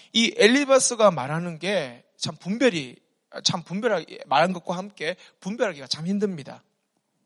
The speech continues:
그런데 우리 기도의 목적이 무엇인가를 보면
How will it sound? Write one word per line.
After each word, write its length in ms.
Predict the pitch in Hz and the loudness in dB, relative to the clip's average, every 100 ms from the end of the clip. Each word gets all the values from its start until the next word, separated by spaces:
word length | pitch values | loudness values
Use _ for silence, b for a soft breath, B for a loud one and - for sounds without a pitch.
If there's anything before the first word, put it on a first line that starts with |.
| _ _ _ _ _ B B B B B B | _ _ _ _ _ B B B B B B
그런데 260 | - 262 226 | 6 6 6
우리 240 | 180 226 | 2 0
기도의 380 | - 220 269 226 | 0 0 4 4
목적이 440 | 175 165 208 170 | 4 0 -2 -2
무엇인가를 540 | 143 156 233 233 214 170 | -4 0 2 2 0 -2
보면 480 | 139 135 214 165 | -6 -10 -10 -10